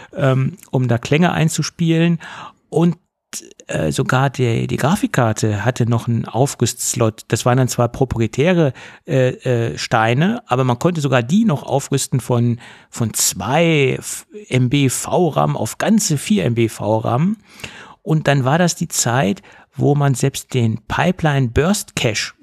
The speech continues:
das war so ein Cache-Modul, den konnte man auch noch aufrüsten von zweihundertsechsundfünfzig Kilobyte auf fünfhundertzwölf Kilobyte. Also man hatte an allen Ecken und Kanten in dem P C Aufrüstslots.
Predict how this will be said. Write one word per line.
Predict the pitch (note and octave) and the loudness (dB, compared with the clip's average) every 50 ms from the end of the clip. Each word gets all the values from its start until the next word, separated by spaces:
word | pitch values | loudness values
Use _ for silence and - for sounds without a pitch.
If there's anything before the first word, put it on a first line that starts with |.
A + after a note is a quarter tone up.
| - | -8
das | - A#2+ - | -6 -4 -2
war | - B2 | 0 2
so | A#2+ B2 | 2 2
ein | A#2 - | 0 0
Cache-Modul, | - F#3 - - - D#3 C3+ A#2 A2+ A2+ A#2 B2+ C3 D#3 F3+ - - - - - - - - _ _ _ _ _ | 0 -2 0 2 2 2 2 2 0 -2 0 2 2 2 0 -2 -6 -14 -20 -20 -20 -20 -20 _ _ _ _ _
den | - - D3+ C3+ | -2 0 0 2
konnte | - E3 E3+ D3+ | 2 2 2 2
man | C#3+ C#3+ | 0 -2
auch | - - F3 | 0 2 2
noch | G#3+ G#3 - | 2 2 0
aufrüsten | - - G2+ G#2+ - - - - A#2 - - - - - - - - - | -4 -6 -6 -6 -6 -6 -8 -6 -6 -6 -8 -8 -10 -12 -10 -10 -10 -4
von | - - A#2+ A2+ | -2 -2 -2 -2
zweihundertsechsundfünfzig | - - C3+ D3 D3 C#3 A#2+ - D3+ - - - D3 - - D#3 C#3+ C#3+ - - - C3 B2+ - - _ | -2 -2 0 2 2 2 2 0 -2 0 0 0 0 0 0 0 0 0 -2 -2 -2 -2 -2 -2 -6 _
Kilobyte | - - G#3 A3 G3 F#3+ D#3 B2+ - - - - - - G#3 G#3+ - - | -4 0 0 2 2 2 2 0 0 -2 -2 -2 0 0 -2 -2 -4 -6
auf | - - A#2 - - - - | -6 -4 -4 -4 -6 -10 -14
fünfhundertzwölf | - - - E4+ E4+ - C4+ F#3 D3+ B2 - - - A#2+ C3 B2+ - | -8 -4 -4 -4 -2 0 0 2 2 0 0 -2 -2 -2 -2 -2 -6
Kilobyte. | - - - B2 A#2 B2 A#2+ A#2+ - A2+ - - - - - - - - - - - | -4 -2 -2 0 0 -2 -4 -6 -8 -10 -10 -12 -16 -16 -16 -14 -14 -12 -12 -8 -2
Also | C#3 D3 D3+ | 0 2 2
man | C3+ D3+ | 4 2
hatte | F3+ - F#3 | 2 2 2
an | E3 - | 0 0
allen | - - - F3 G3 A3 G#3 G#3 | -2 -4 -4 0 2 2 2 2
Ecken | - F3 - - G#3 | 0 -4 -4 -2 0
und | G3+ E3 D3+ - | 0 0 0 0
Kanten | - - - - - _ - | -2 -4 -4 -4 -8 _ -8
in | - - | -6 -6
dem | - - - | -6 -6 -6
P | - C3+ | -6 -6
C | - - - - D3 D#3+ E3+ - - - - - - _ | -6 -4 -4 -4 -2 -4 -4 -6 -8 -12 -18 -20 -14 _
Aufrüstslots. | - - - A#3+ - - - A#2+ A2+ - - - - - - - - - F3 F3 - - - | -2 0 0 0 -2 0 0 0 0 0 -4 -6 -4 -4 -2 -2 0 -2 -2 -2 -2 -6 -6